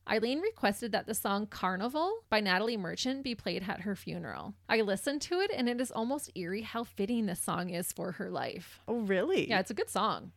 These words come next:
Speaker 1: Natalie Merchant, the song artist, commented on this when asked why her song was played during the credits of the documentary Eileen, Life and Death of a Serial Killer, the one that Nick Broomfield had made.
Speaker 2: Yeah.
Speaker 1: She said, quote,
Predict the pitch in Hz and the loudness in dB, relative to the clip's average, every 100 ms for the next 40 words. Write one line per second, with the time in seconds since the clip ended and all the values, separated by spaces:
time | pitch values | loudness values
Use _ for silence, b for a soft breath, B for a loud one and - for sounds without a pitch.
0 | _ 233 220 311 403 254 180 - 269 320 | _ 4 4 4 2 0 -2 0 0 0
1 | - 262 - 214 240 180 170 226 311 - | -2 -2 2 2 2 0 2 2 0 -4
2 | - 247 311 196 196 190 170 175 175 147 | 0 2 4 0 0 0 0 -2 -2 -2
3 | 214 208 226 220 202 214 - 196 196 - | -2 -2 -2 2 2 0 0 2 2 2
4 | 381 - 233 196 202 - - 320 294 226 | -2 2 2 4 2 -2 -2 0 2 2
5 | 208 190 - 311 262 202 226 190 196 190 | 0 0 -2 2 2 2 -2 -4 0 0
6 | - 208 233 254 - 170 175 202 - - | 0 0 0 -2 -4 -2 -4 -6 -6 -2
7 | 202 214 190 208 240 190 196 226 202 180 | 0 0 0 -2 0 2 2 2 0 0
8 | - 165 - 269 214 165 - - 120 120 | -2 -6 -4 0 0 0 -2 -6 -4 -6
9 | 208 _ 190 180 175 165 175 - - 180 | -8 _ -4 -2 -2 -4 -6 -8 -8 -8
10 | 180 165 185 - - 208 208 208 _ - | -6 -6 -6 -8 -4 -2 -2 -4 _ -4
11 | - 311 - 381 - 240 190 190 - | 2 2 2 0 2 4 4 2 -4